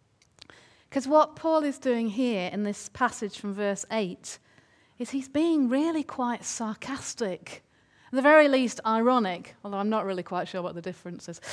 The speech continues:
But anyway, he's taking that kind of tone with them. He's saying this, "Already you have all you want. Already you've become rich. You've become kings. And even without us, well done.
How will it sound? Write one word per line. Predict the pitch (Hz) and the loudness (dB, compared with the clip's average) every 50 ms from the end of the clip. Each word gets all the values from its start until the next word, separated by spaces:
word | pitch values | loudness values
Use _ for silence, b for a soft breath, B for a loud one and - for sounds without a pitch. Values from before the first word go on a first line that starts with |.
| B B B B - | B B B B 4
But | 262 262 | 6 6
anyway, | 277 269 247 214 190 196 B B B B B B B | 8 8 8 6 6 4 B B B B B B B
he's | - 320 330 330 339 - | 4 4 4 4 4 -2
taking | - - - 330 349 320 - - 330 330 311 | -10 -4 0 0 0 0 0 2 2 4 4
that | 302 302 294 - | 4 4 2 -2
kind | - 269 285 285 262 | -2 0 2 2 2
of | 254 254 | 2 0
tone | - - 311 320 339 330 311 | 0 4 6 8 8 8 8
with | 277 262 240 208 | 8 6 6 4
them. | 214 185 180 - 185 180 170 - _ - - - _ _ _ _ _ _ _ B B B B B B B | 0 -2 -4 -6 -8 -10 -14 -14 _ -20 -20 -20 _ _ _ _ _ _ _ B B B B B B B
He's | 302 330 311 | 2 2 2
saying | - - 330 311 320 311 311 | 4 4 6 8 8 8 8
this, | 359 330 277 247 226 - - b b b b b b b | 6 4 2 0 -4 -6 -10 b b b b b b b
"Already | 339 349 359 330 381 415 453 440 427 | 8 8 10 10 10 10 10 10 8
you | 349 302 269 | 8 6 8
have | - 277 254 240 233 | 8 8 8 10 10
all | 269 339 381 403 403 | 10 10 12 10 10
you | 370 381 403 | 8 8 8
want. | 370 392 427 440 359 226 180 175 - - - - - - - B B B B B B B B B | 10 10 10 10 8 6 2 -2 -8 -8 -8 -8 -10 -12 -16 B B B B B B B B B
Already | 294 302 302 302 320 339 392 392 | 10 10 12 12 12 12 12 12
you've | 370 294 247 220 214 - | 10 8 6 4 4 2
become | 240 226 - - 233 220 220 214 | -2 -2 0 0 0 2 2 4
rich. | 214 214 208 - - - - | 4 4 2 2 -2 -4 2
You've | - 370 415 403 | 4 4 4 4
become | - 277 - - 247 220 214 214 | 0 -4 -4 -2 0 0 0 0
kings. | - - - 415 494 508 453 339 247 190 180 - - b b b b b b | -2 0 4 6 6 6 6 4 2 2 0 -4 -8 b b b b b b
And | 294 294 247 - | 2 2 4 2
even | 208 202 202 196 254 269 | 0 -2 -2 0 2 2
without | 294 339 339 285 247 226 240 233 - - | 4 4 2 2 2 2 0 -2 -2 -4
us, | 370 415 494 427 - - - - _ | -2 -2 -2 -2 -4 -8 -12 -10 _
well | 196 175 180 180 185 | -10 -10 -10 -10 -12
done. | 165 - 262 330 392 403 381 339 | -10 -10 -8 -8 -8 -10 -12 -16